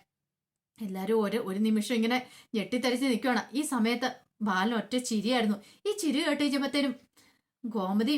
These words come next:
മീനാക്ഷി മിത്ര എടുത്ത്, "എന്തോ പറ്റി ബാലേണ്ണ ഇന്ന് ചിരിക്കണ എന്താന്ന്?" ഗോമതി ഓർക്കാണ്. മീനാക്ഷി മിത്രയൊക്കെ പരസ്പരം മുഖത്തോട് മുഖം നോക്കാണ്. പിന്നീട് ബാലൻ ചോദിച്ചു, "ഹ, ഇതാണോ നീ പറഞ്ഞേ? ഞാനോർത്ത്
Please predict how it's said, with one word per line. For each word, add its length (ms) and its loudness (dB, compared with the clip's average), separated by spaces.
മീനാക്ഷി 360 -2
മിത്ര 260 -2
എടുത്ത്, 280 -2
"എന്തോ 300 0
പറ്റി 220 -2
ബാലേണ്ണ 420 0
ഇന്ന് 260 -6
ചിരിക്കണ 340 -2
എന്താന്ന്?" 300 2
ഗോമതി 360 0
ഓർക്കാണ്. 340 0
മീനാക്ഷി 400 -4
മിത്രയൊക്കെ 420 0
പരസ്പരം 600 0
മുഖത്തോട് 440 0
മുഖം 260 2
നോക്കാണ്. 360 0
പിന്നീട് 300 -4
ബാലൻ 420 2
ചോദിച്ചു, 280 2
"ഹ, 120 -2
ഇതാണോ 460 2
നീ 160 0
പറഞ്ഞേ? 360 0
ഞാനോർത്ത് 560 2